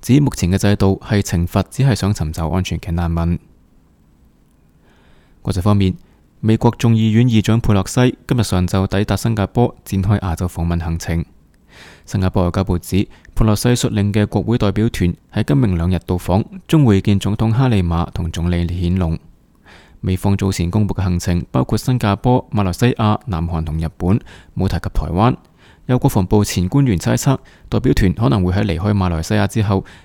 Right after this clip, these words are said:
以非正式嘅方式過境台灣。因為新冠疫情關閉邊境超過兩年嘅新西蘭，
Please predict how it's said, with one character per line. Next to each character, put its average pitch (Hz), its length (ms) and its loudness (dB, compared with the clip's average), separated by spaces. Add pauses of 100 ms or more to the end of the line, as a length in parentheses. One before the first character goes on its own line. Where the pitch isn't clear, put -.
以 110 140 2
非 151 220 2
正 104 180 0
式 - 100 -6
嘅 - 140 -6
方 101 180 0
式 104 160 -2
過 - 280 -6
境 87 100 -6
台 80 140 -6
灣。 87 360 -2 (2500)
因 110 100 -2
為 98 100 0
新 104 160 -2
冠 107 140 2
疫 95 80 0
情 85 300 -2
關 117 200 0
閉 104 140 -2
邊 117 180 -2
境 107 200 0
超 120 160 0
過 107 160 0
兩 95 200 0
年 87 140 0
嘅 98 100 -2
新 - 140 0
西 131 120 0
蘭， 98 220 0